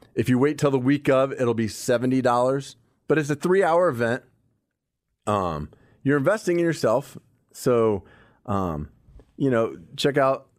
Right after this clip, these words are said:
check out the website, samurai of soul dot com, October twenty-second from one to four P M. It's a breathwork exposure class. We're gonna do, uh, some breathwork, some meditation, some guided meditation,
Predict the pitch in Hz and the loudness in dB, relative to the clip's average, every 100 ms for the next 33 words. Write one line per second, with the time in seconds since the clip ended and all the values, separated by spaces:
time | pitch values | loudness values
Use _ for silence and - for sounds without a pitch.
0 | _ _ _ _ _ _ _ - 123 117 | _ _ _ _ _ _ _ -2 0 2
1 | 113 127 127 151 151 - - 147 151 151 | 2 0 0 0 -2 -2 -2 0 2 0
2 | 147 - 143 131 131 131 - 117 120 123 | -2 -2 -2 0 0 -2 -2 -2 -2 -2
3 | 104 - 139 143 147 - 151 151 131 117 | -4 -2 -2 0 -2 -2 -2 0 -2 -2
4 | 147 - _ _ - _ - 113 117 131 | -4 -8 _ _ -20 _ -2 0 2 2
5 | 135 139 139 135 156 127 127 151 _ _ | 2 2 0 0 0 2 0 -4 _ _
6 | _ _ - 113 101 120 123 127 135 135 | _ _ -8 -6 0 0 0 0 0 -2
7 | - 123 - - 131 127 123 120 123 127 | -6 -8 -6 -2 0 2 0 0 0 0
8 | 127 117 113 117 117 110 104 - - - | -2 -2 0 0 0 0 -4 -14 -20 -20
9 | _ _ 101 95 87 67 - _ _ _ | _ _ -2 -2 -2 -6 -12 _ _ _
10 | _ - - 113 131 135 135 127 - 113 | _ -8 -2 2 2 2 -2 -2 -2 0
11 | 117 123 - 131 127 - 127 117 104 107 | 2 0 0 0 0 -2 -2 -2 -2 0
12 | 113 123 120 123 - 120 117 - 123 120 | 0 2 0 -2 -2 0 0 0 0 0
13 | 117 | -4